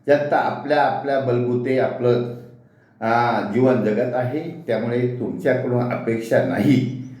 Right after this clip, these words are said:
परंतु जरीही देश स्वातंत्र्य झाला असला, इंग्रजांची सत्ता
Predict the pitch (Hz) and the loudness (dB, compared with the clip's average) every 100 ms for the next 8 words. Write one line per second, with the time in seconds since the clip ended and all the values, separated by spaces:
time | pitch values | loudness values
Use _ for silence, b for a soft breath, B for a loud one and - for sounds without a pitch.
0 | B - 220 220 - 208 120 151 185 - | B -2 0 0 0 0 4 6 6 2
1 | - - - - - - - - B B | 0 -2 -6 -12 -16 -20 -20 -20 B B
2 | B B - 180 - - - 139 - 170 | B B 4 6 6 4 0 -2 -2 -4
3 | 170 160 127 113 120 120 - - 185 180 | -4 -4 -4 -4 -2 -2 -4 -6 -4 -2
4 | 120 120 120 117 104 - 104 - 104 - | 0 2 2 0 -2 -4 -6 -4 -4 0
5 | 131 117 - - | 2 2 -2 -10